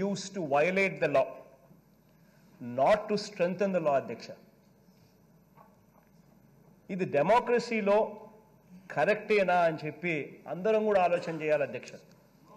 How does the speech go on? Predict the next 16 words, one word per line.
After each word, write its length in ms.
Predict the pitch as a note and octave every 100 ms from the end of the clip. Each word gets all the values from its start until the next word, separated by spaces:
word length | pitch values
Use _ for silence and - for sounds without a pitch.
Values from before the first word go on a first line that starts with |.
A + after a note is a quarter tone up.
| - - - - _ - _ _ _ _ _ _ _ - - - - - - -
డిస్క్రిషన్ 600 | - E3 - A3 A#3 B3
అనేది, 760 | A#3 A3 G#3 F3+ E3 F#3+ - - - _ _ _ _ _ _ _ _ _ C3+
you 120 | D#3+
are 120 | D#3
using 360 | E3 A#3 - A#3
the 100 | G#3
discretion 600 | F3 - - G3 F#3 A3
to 160 | G#3+
violate 500 | E3 D#3 G3 G#3+ G#3+
a 60 | F#3+
law, 160 | G3 F#3+ - - - _ _ _ _ _ _ _ - C3
not 200 | G3 A3
to 80 | A3
strengthen 320 | A3+ A3+ A#3+
the 120 | A#3
law. 120 | G3